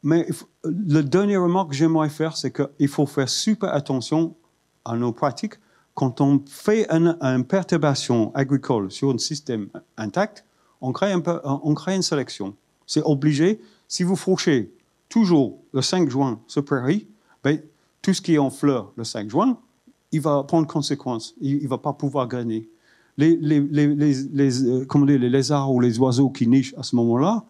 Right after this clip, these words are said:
vont être détruits. Donc, il faut ch-, modifier des pratiques agricoles, ou moi je dis plutôt ad-, adopter une pratique de modification constante, de dire, « OK, on va, on va toujours démarrer une parcelle différente,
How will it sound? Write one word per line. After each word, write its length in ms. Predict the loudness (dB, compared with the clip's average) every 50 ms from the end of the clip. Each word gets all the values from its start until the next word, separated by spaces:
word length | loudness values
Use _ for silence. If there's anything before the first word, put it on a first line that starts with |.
| _ _ _
vont 180 | -2 0 2 2
être 260 | 2 0 -4 -6 -4
détruits. 500 | 0 0 -2 -2 -2 -6 -6 -6 -8 -14 _ _ _ -20 -18 _ -2
Donc, 160 | 0 0 0 -2 -12 -20 -20 _ _ -2
il 60 | -2
faut 220 | 0 2 2 0 0
ch-, 200 | -2 -6 -8 -8 0
modifier 840 | 2 2 4 4 2 2 2 0 0 0 0 0 0 0 -2 -8 -12 _ _ _ -6
des 100 | -6 -6
pratiques 380 | -4 -4 -4 -4 -4 -8 -4
agricoles, 580 | -4 -4 -4 -6 -8 -2 -2 0 0 0 -2 -4 _ _ _ _ _ _ _ _ _ -4 -4
ou 120 | -4 -4 -4 -8 -10 -8 -6 -2
moi 160 | 0 0 0
je 80 | 0
dis 140 | 0 -2 -2
plutôt 340 | -2 -4 -6 -2 -2 -4 -2 0
ad-, 340 | -2 -2 -2 -2 -8 -14 -8 -4
adopter 460 | -2 0 0 0 -2 -2 -2 0 0
une 120 | 0 0 -2
pratique 500 | -2 -4 -6 -6 -2 -2 -2 -2 -2 -2
de 120 | 0 0
modification 840 | 2 2 2 2 0 -2 -4 -4 -4 -4 -6 -8 -6 -6 -4 -6 -4
constante, 560 | -6 -4 -4 -4 -4 -4 -6 -8 -8 -8 -10 _ _ _ _ -6
de 80 | -6
dire, « 220 | -2 0 0 0 0
OK, 200 | -2 -4 -2 -2 -4 -4 -6 _ _ _ _ -6
on 60 | -4 -2
va, 120 | -2 -2 0
on 80 | 0 0
va 160 | 0 0 -2
toujours 480 | -2 -2 2 2 2 4 2 0 0 2
démarrer 420 | 2 2 2 2 2 2 0 0
une 120 | 0 -2
parcelle 360 | -4 -6 -10 -6 -4 -4 -2 -2
différente, 520 | -2 -4 -4 -4 -2 0 0 0 -2 -4